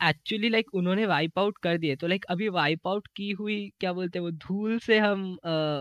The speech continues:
वो हिस्ट्री को, like, अनरैवल करने का ट्राई कर रहे हैं ना। And, like, one of that, uh, things for Egypt is, like, uh, getting to the mummies। And, like, for India, it's, like, doing archaeological things।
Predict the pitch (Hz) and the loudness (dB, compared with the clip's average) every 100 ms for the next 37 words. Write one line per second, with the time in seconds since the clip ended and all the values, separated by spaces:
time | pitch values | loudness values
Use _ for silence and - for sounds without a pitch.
0 | 127 - 175 175 156 - 185 - 180 175 | -6 -8 -4 -2 -4 -6 -8 -2 -2 0
1 | 160 156 156 156 165 160 151 156 156 151 | 0 -2 0 0 -2 -4 -4 -4 -6 -4
2 | 127 127 123 123 147 202 180 196 196 202 | -4 -4 -6 -4 -2 0 0 0 0 -2
3 | _ _ _ _ _ _ 180 156 175 190 | _ _ _ _ _ _ -8 0 2 2
4 | 208 190 208 208 214 - - 165 160 156 | 0 0 4 4 2 -4 -4 0 0 0
5 | - 202 185 233 - - 185 196 - 170 | -2 -2 -2 -4 -10 -6 -4 -6 -6 -6
6 | 147 180 220 - - 190 180 185 196 - | -2 0 -2 -6 -6 -4 0 0 0 -2
7 | 196 175 165 160 160 175 170 160 151 143 | -2 -2 0 -2 -2 -4 -6 -6 -4 -4
8 | 123 117 117 - _ _ - 147 180 196 | -6 -8 -10 -16 _ _ -6 -2 2 0
9 | 190 - 196 180 185 156 147 170 226 - | 0 -4 -2 -2 0 -2 2 4 4 4
10 | 190 - 196 190 190 _ 185 190 185 180 | -2 0 2 4 2 _ -6 0 2 2
11 | 170 160 175 170 156 156 147 156 147 147 | 2 2 0 0 0 -2 -4 -4 -2 0
12 | 131 135 | 0 -4